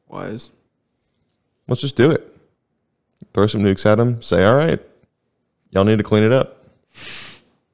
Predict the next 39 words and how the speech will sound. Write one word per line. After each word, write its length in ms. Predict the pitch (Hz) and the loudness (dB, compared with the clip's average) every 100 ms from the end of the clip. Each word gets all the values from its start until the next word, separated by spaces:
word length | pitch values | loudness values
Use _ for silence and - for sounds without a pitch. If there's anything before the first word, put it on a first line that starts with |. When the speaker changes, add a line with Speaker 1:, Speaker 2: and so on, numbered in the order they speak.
| _ _ | _ _
Speaker 2:
Figure 280 | - 98 104 | -2 2 4
it 60 | |
out." 340 | 117 117 - - | 4 2 -2 -18
Speaker 1:
Clean 240 | 123 113 | -18 -14
up 120 | 123 | -14
your 120 | 113 110 | -12 -10
own 200 | 120 113 | -10 -10
mess. 420 | 95 104 - - _ _ | -12 -14 -16 -20 _ _
Speaker 2:
Clean 200 | - 92 | -6 -2
up 80 | 98 | -2
your 100 | 107 | 0
messes. 440 | 104 110 - - - _ _ _ _ _ _ _ _ _ _ _ _ _ _ _ _ _ _ _ _ _ _ _ _ _ _ _ _ _ _ _ _ _ _ _ _ _ _ _ _ _ _ _ _ _ _ _ _ - | -2 -2 -6 -16 -20 _ _ _ _ _ _ _ _ _ _ _ _ _ _ _ _ _ _ _ _ _ _ _ _ _ _ _ _ _ _ _ _ _ _ _ _ _ _ _ _ _ _ _ _ _ _ _ _ -8
I 40 | |
saw 180 | - 90 | 0 0
a 140 | 90 90 | 0 -2
funny 220 | 90 85 | 0 0
post 280 | - 85 - | 0 -2 0
today. 120 | 85 | -2
It 40 | |
was 120 | 82 82 | 0 0
like, 240 | 82 - _ _ _ | -2 -4 _ _ _
if 100 | 101 | -4
the 60 | 95 | 2
United 260 | 101 123 | 4 4
States 280 | 113 110 101 | 4 2 2
saw 180 | - 92 | 2 2
what 100 | 95 | 2
the 60 | 90 | 2
United 180 | 90 90 | 2 2
States 220 | 95 90 | -2 -2
was 100 | 87 | -2
doing 240 | 90 87 | 0 2
inside 200 | 87 - | 2 0
the 80 | 82 | 0
United 220 | 85 80 | 0 0
States, 280 | - 87 82 | 0 0 0
the 60 | 87 | 0
United 160 | 87 | 0
States 380 | 85 87 85 - | 0 -2 -2 -6